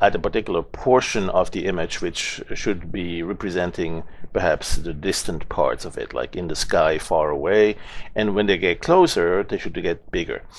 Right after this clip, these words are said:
right? And so that's a new feature in version ten of P D Howler. And, uh, that feature is essentially, uh, something you see down here on the, um, the sidebar.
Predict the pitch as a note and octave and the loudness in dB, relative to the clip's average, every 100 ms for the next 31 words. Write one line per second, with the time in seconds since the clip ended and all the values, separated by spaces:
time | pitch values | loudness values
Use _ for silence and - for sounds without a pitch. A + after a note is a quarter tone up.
0 | - - D#2+ E2 F2+ B2 C#3+ F3 - D#3 | -10 -6 -2 -2 0 4 8 8 8 6
1 | C#3 - B2 B2 G#2 G#2 G#2 G2 F#2 F2+ | 4 2 0 2 2 4 2 0 -4 0
2 | F#2+ F2 F2+ E2+ - D#3 G2 G2 E2+ - | 2 2 -2 -4 2 4 4 0 -2 -2
3 | - - E2 E2 D2 D2+ G2+ - - - | -6 -6 -4 -2 0 0 -2 -6 -20 -20
4 | - - E2+ F2 E2+ - - - E2 D#2+ | -20 -6 -4 -2 -4 -4 -4 2 4 2
5 | - A2 A2+ - A2+ - G2+ F#2+ F2+ F#2+ | 4 6 6 4 -2 2 2 2 0 -2
6 | - F#2+ F#2+ G2 F2+ F2 - - - - | 0 0 0 0 0 0 -4 -18 -12 -10
7 | - - E2 E2 A2+ G2+ G#2 G2+ - G2+ | -4 2 2 4 2 2 0 0 0 4
8 | G#2 G2+ G2+ C#3 B2 A2 - G2+ G#2 G2+ | 4 4 0 4 6 6 6 6 4 2
9 | F#2+ F#2+ F#2 F#2 - - - F2+ F2+ F2 | 0 0 0 -4 -6 -8 -2 2 2 0
10 | F2+ F2 F2 - C#3 C3 - F2+ D#2 D#2 | -6 -6 -2 4 4 4 2 4 4 4
11 | F#2+ | 2